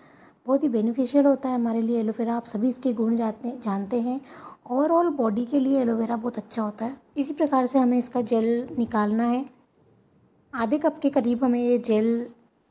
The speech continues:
चाहिए। ये प्रोसेस थोड़ी सी मैस होती है, वरना,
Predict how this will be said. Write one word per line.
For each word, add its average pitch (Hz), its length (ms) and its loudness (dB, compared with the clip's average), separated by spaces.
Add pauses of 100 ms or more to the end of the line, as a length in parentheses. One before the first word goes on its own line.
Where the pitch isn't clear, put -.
चाहिए। 214 480 0 (680)
ये 285 120 0
प्रोसेस 294 400 0
थोड़ी 269 160 4
सी 277 100 0
मैस 247 320 0
होती 247 300 0
है, 254 60 4
वरना, 240 320 2